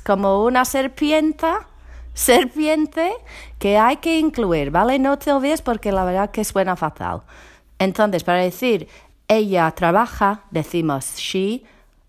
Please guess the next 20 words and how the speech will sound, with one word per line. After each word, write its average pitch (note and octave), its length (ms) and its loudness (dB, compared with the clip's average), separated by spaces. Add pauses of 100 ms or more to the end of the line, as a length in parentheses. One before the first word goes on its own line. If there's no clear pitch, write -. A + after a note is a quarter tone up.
works. - 760 -2 (380)
¿La D#3 200 -2
oyes, D4 440 0
la F#3 220 2
S? D#4 360 -4 (760)
Eh, D#3 340 0 (120)
él G#3+ 480 2
duerme, C#3+ 600 -2 (120)
he A#3+ 440 -2 (140)
sleeps. - 920 -4 (1080)
Ella D#3 920 0
va, G3+ 300 2 (800)
she F#3 640 -2 (460)
goes. C3 800 -2 (720)
La C4+ 200 2
S, G#3+ 360 -4
ya F#3+ 180 0
está. - 320 -8 (320)
Vale, F3 340 2
ok. - 180 -4